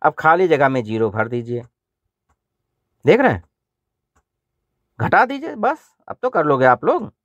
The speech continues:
बहुत आसान। ये देखें, ठीक। अब आपके लिए अभ्यास कार्य है,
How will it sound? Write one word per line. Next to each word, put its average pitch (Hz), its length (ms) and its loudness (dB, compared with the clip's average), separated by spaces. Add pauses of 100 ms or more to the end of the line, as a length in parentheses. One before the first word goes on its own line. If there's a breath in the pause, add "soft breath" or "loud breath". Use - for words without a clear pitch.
(140)
बहुत 247 260 -2
आसान। 165 420 0 (760)
ये 127 180 0
देखें, 95 340 0 (4000)
ठीक। 233 240 2 (1000)
अब 196 140 4
आपके 196 320 4
लिए 185 120 0
अभ्यास 151 380 2
कार्य 127 320 0
है, 147 200 -2